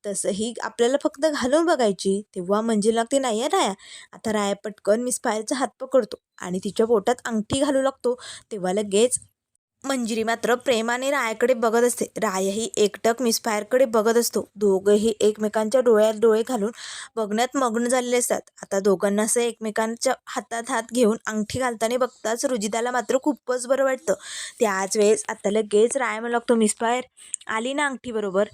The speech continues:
तेव्हा मंजिरी मागते, "रुजिता, अगं अंगठी निघतच नाहीये, अडकली गं,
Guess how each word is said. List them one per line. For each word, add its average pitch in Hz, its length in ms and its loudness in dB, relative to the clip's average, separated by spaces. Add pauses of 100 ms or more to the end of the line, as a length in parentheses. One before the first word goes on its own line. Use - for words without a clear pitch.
(340)
तेव्हा 208 320 -2
मंजिरी 240 420 2
मागते, 247 320 -4
"रुजिता, 254 520 -2 (320)
अगं 233 200 -2
अंगठी 254 360 0
निघतच 262 480 2
नाहीये, 262 280 2 (180)
अडकली 247 500 0
गं, 208 160 4